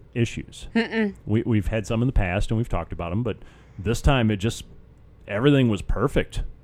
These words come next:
Speaker 2: Yeah.
Speaker 1: I didn't see anything go bad, and, and no, no drama, no, no missteps. I thought it was just great.
Speaker 2: Yeah, I think it was handled very, very well.
Speaker 1: Yep, they did a fantastic job. So we're looking forward to the next one, which is already on the books for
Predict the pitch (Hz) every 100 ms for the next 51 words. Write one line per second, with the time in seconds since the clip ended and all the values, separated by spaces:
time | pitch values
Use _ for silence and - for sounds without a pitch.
0 | - - 170 208 92 101 98 104 95 104
1 | 127 127 120 110 104 120 143 101 95 87
2 | 92 92 92 98 98 92 87 82 - -
3 | 92 90 82 92 107 151 170 156 101 90
4 | 85 85 85 - - - - - - -
5 | 101 95 85 85 82 80 - - 101 101
6 | 139 - - 143 - - - 95 113 113
7 | 104 101 - 87 117 - - 185 190 185
8 | 175 - 170 175 175 180 170 165 156 151
9 | 160 156 156 151 143 139 - - 95 -
10 | - 87 87 87 - 87 85 87 - -
11 | - 80 73 78 - 90 80 82 87 87
12 | 82 92 87 92 92 98 - - 85 90
13 | 80 82 82 90 101 110 110 151 156 -
14 | - - 95 98